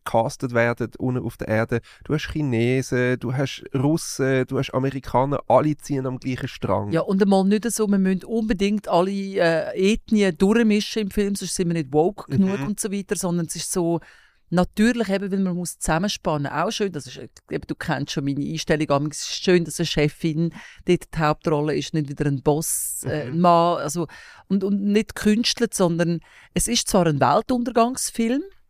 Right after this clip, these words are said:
Speaker 2: und er ist liebevoll und das Miteinander und nicht in einer Katastrophe. Und das
Speaker 1: Genau.
Speaker 2: ist eben schön.
Speaker 1: Ich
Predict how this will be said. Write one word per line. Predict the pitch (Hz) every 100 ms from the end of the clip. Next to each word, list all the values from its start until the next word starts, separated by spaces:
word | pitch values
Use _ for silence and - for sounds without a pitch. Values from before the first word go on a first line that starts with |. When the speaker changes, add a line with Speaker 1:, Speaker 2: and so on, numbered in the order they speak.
| _ _ _ _
Speaker 2:
und | - 208 254 294 -
er | - 202
ist | 202 - - -
liebevoll | 285 180 202 247 247 - 208 208 107 - _
und | - 165
das | - 170 -
Miteinander | 180 208 - 214 185 175 165
und |
nicht | 165 160
in | 160
einer | 160
Katastrophe. | 151 - 147 147 - 131 131 - - - - _ _ _ -
Und | 180
das | 220
Speaker 1:
Genau. | 196
Speaker 2:
ist | 185
eben | 170 151
schön. | 156 143 131 120
Speaker 1:
Ich | 147